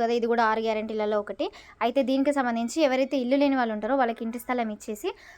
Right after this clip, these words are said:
కొత్తగా ఇల్లు కట్టుకోవడానికి ఫైవ్ లాఖ్స్ రూపీస్ అయితే ఇస్తారంట. And అలాగే ఎవరైతే ఎస్సీ, ఎస్టీ కుటుంబాలకు సంబంధించిన వాళ్ళు ఉంటారో వాళ్ళకి ఇంటి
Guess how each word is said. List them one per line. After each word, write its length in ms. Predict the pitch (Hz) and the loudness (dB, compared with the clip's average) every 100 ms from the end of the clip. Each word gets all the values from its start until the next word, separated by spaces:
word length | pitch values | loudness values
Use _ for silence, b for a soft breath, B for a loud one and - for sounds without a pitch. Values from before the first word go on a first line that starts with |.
| - | -6
కొత్తగా 280 | 277 277 302 277 | -4 0 2 4
ఇల్లు 120 | 262 | 2
కట్టుకోవడానికి 420 | 254 247 240 247 320 | 0 0 -2 -4 -2
ఫైవ్ 140 | 240 226 | -2 -2
లాఖ్స్ 200 | 220 214 | -4 -8
రూపీస్ 200 | 247 233 | -6 -6
అయితే 160 | 220 226 | -4 -4
ఇస్తారంట. 360 | 214 214 208 262 269 240 | -4 -6 -2 0 2 2
And 120 | 254 202 | 0 0
అలాగే 280 | 226 208 285 B B B | -2 -2 -6 B B B
ఎవరైతే 300 | 254 269 285 262 | 0 2 2 2
ఎస్సీ, 200 | 247 - 285 | 0 0 0
ఎస్టీ 180 | 262 285 269 | 0 -4 -4
కుటుంబాలకు 420 | 240 247 240 233 240 | -2 0 -2 -4 -4
సంబంధించిన 500 | 226 233 233 254 240 | -2 -4 -4 -4 -2
వాళ్ళు 160 | 220 220 | -2 -4
ఉంటారో 220 | 214 240 277 | -4 0 2
వాళ్ళకి 320 | 233 233 330 480 b b b - | 2 0 -6 -10 b b b 2
ఇంటి 140 | 285 | 4